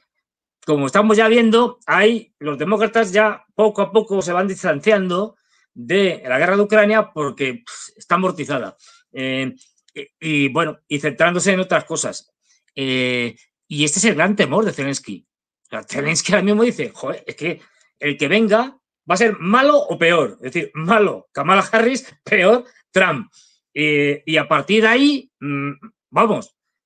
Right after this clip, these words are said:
eh, lo más probable es que me liquiden. En el caso de Trump, simplemente es que va a cortar toda la ayuda y tal,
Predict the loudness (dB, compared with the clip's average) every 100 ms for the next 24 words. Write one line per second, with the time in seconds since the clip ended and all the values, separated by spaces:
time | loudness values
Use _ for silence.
0 | _ -6 -4 -4 -4 2 4 4 4 2
1 | 0 0 0 -2 -8 -16 _ _ _ _
2 | _ _ _ -10 -4 -2 0 0 0 0
3 | -6 -6 -6 -6 -2 -2 -2 -2 -2 0
4 | 0 2 0 0 0 0 0